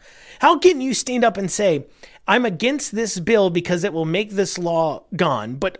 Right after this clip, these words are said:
oh, by the way, uh, this law doesn't force people to rent to Section eight housing"? What's that? Your, what's your bill say again?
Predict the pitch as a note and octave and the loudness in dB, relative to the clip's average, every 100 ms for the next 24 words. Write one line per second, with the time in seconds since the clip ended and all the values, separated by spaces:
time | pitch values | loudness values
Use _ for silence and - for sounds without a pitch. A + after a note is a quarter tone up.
0 | - C#4+ G#3+ - G3+ C4 G#3+ F3 A#3+ G3+ | 2 4 6 4 4 6 6 6 4 2
1 | G2+ B2 D#3+ _ _ _ _ _ F3 D#3+ | 0 -6 -8 _ _ _ _ _ 2 2
2 | D#3+ D#3 D3+ F3+ G#3 A3 C4 B3 G#3+ G3 | 2 2 0 2 2 4 4 4 4 0
3 | - A3 A#3+ - A3 F#3+ F#3 E3 F#3 D#3 | -2 0 0 0 -2 -2 -2 0 -2 -2
4 | - G3+ F3+ E3 C3+ D#3 D3 A2+ E2+ _ | -2 0 0 -2 -2 -2 -4 -8 -16 _
5 | _ _ _ _ - G3+ B3+ A3+ F#3 G3 | _ _ _ _ -4 2 2 2 0 -2
6 | G#3+ C4+ C#4+ D4 F4 B3 D#4+ E4 C#4 D#4+ | -2 -4 -2 0 0 2 0 0 0 -2
7 | E4 | -4